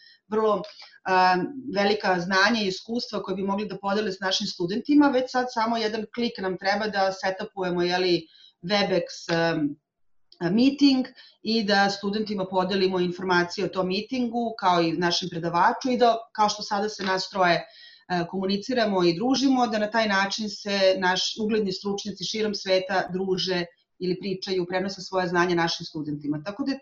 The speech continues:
to veliki plus. A mana, izvinjavam se, vidim, Ivane, da imaš još neko pitanje. Em, jedna od stvari koju ja radim je, e, spremam naše studente za međunarodna takmičenja.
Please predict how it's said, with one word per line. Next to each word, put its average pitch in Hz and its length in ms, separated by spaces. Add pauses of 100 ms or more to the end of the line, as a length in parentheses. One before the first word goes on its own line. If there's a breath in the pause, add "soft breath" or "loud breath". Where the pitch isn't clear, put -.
(100)
to 294 200
veliki 240 440
plus. 156 260
A 208 120
mana, 233 460
izvinjavam 214 680
se, 220 100
vidim, 226 240
Ivane, 220 300
da 202 80
imaš 202 200
još 196 120
neko 196 300
pitanje. 175 400 (520 loud breath)
Em, 175 220 (100)
jedna 262 420
od - 100
stvari 277 360
koju 214 140
ja 254 120
radim 247 380
je, 220 220
e, 190 80 (840 loud breath)
spremam 277 260
naše 247 240
studente 247 500
za 214 100
međunarodna 208 540
takmičenja. - 680